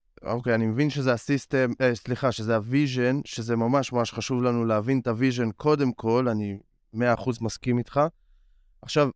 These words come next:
בוא ספר לנו קצת עליך, מאיפה באת, איפה זה התחיל בכלל, ה-, העניין הזה, וכאילו מה היה הוויז'ן שלך בהתחלה, אם אתה מדבר, מדבר על ויז'ן, אז כשאתה הקמת את ויז'ר משק-, את וידר משכנתאות, מה היה הוויז'ן שלך שם?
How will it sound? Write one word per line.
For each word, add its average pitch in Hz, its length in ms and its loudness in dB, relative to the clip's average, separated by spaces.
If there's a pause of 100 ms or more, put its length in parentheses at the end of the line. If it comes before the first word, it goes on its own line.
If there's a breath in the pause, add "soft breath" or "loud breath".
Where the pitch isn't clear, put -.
(320)
בוא 156 160 2
ספר 214 360 0
לנו 220 260 2
קצת - 320 0
עליך, 147 280 2
מאיפה 147 400 0
באת, 151 280 2
איפה 143 340 2
זה 147 140 0
התחיל 151 400 0
בכלל, 170 460 0
ה-, 117 340 2
העניין 120 440 0
הזה, 160 340 0
וכאילו 151 360 0
מה 151 140 4
היה 147 200 4
הוויז'ן 143 420 0
שלך 131 200 -4
בהתחלה, 135 440 2
אם 113 60 2
אתה 110 140 -2
מדבר, 117 360 2
מדבר 110 340 -2
על 113 100 0
ויז'ן, 156 360 0
אז 117 80 -2 (600)
כשאתה 135 360 0
הקמת 160 420 2
את 131 260 2
ויז'ר 139 320 0
משק-, 123 260 -2
את 120 380 2
וידר 151 320 2
משכנתאות, 127 840 0 (520)
מה 131 200 2
היה 147 220 6
הוויז'ן 139 380 0
שלך 120 340 -2
שם? 156 380 2